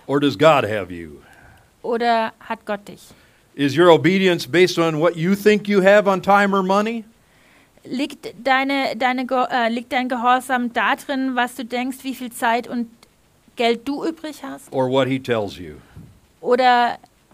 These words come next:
Speaker 2: basiert sich dein Gehorsam auf dem, was
Speaker 1: For
Speaker 2: Gott
Speaker 1: us to
Speaker 2: sagt?
Speaker 1: become fishers of men,
Speaker 2: Damit wir F-, Menschenfischer sein
Speaker 1: we
Speaker 2: können,
Speaker 1: must settle the issue.
Speaker 2: müssen, muss uns das klar sein.
Speaker 1: What about the fish?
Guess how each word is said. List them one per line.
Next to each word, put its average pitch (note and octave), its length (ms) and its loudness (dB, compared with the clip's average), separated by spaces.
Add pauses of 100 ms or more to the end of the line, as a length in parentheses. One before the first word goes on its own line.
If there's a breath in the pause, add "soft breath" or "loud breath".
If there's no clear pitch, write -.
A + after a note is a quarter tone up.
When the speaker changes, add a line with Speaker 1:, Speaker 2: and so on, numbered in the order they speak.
(260)
Speaker 2:
basiert C4 460 -6
sich C4 180 -12
dein A3+ 320 -6
Gehorsam G#3+ 580 -6
auf G#3 200 -12
dem, G#3 240 -10
was G3+ 100 -8
Speaker 1:
For C#3 200 0
Speaker 2:
Gott E3+ 120 2
Speaker 1:
us G3 180 2
to F3 80 0
Speaker 2:
sagt? D#3+ 80 0
Speaker 1:
become D#3 440 -2 (120)
fishers E3+ 480 0
of D3+ 140 -4
men, A2+ 560 -2 (240)
Speaker 2:
Damit B3 400 -2
wir D#4 160 0
F-, - 240 -8
Menschenfischer A#3 720 -8
sein G3+ 280 -4
Speaker 1:
we - 20 -6
Speaker 2:
können, F3+ 340 -8
Speaker 1:
must C#3 300 -4
settle C#3 280 0
the C3+ 140 -2
issue. F#2 540 -8 (680 soft breath)
Speaker 2:
müssen, A#3 520 -6
muss B3 260 -6
uns A#3+ 160 -10
das - 180 -16
klar G3+ 260 -4
sein. G3 400 -14
Speaker 1:
What A#2 200 -4
about A#2 380 -2
the G#2+ 60 -10
fish? - 560 -12